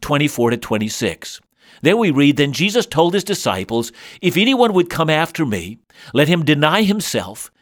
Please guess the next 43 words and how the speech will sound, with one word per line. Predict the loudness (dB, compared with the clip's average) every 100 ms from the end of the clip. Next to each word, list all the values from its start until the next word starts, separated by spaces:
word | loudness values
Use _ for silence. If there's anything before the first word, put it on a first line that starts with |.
| -6
take | -4 -2
up | -4
his | -6
cross, | -4 -4 -4 -6 -10 -16
follow | -12 -6 -4 -2
me. | -4 -6 -12 _ _ _ -20 -6
For | 2 4
whoever | 6 4 2
would | -2 -2
save | -2 0 0
his | -2 -2
life | -2 -2 -2
will | -2
lose | -2 -4 -8
it. | -16 _ _ _ _
And | 0
whoever | 2 4 4
loses | 4 2 -2
his | -2 0
life | 2 2 0
for | 0
my | 2 0
sake | 0 0 0
will | -4
find | -4 -4 -2 -4
it. | -8 _ _ _ _ -20 -4
For | 2 4
what | 4 4
will | 4
it | 4
profit | 4 4 4 0
a | 0
man | 0 0
if | -2
he | 0
gains | 2 2 0 2
the | 0
whole | 2 2 2
world | 0 0 0 -4 -8 -8
and | -4 -4
forfeits | -2 2 2 2 -6 -6
his | -6 -6
soul? | -4 -4 -4 -12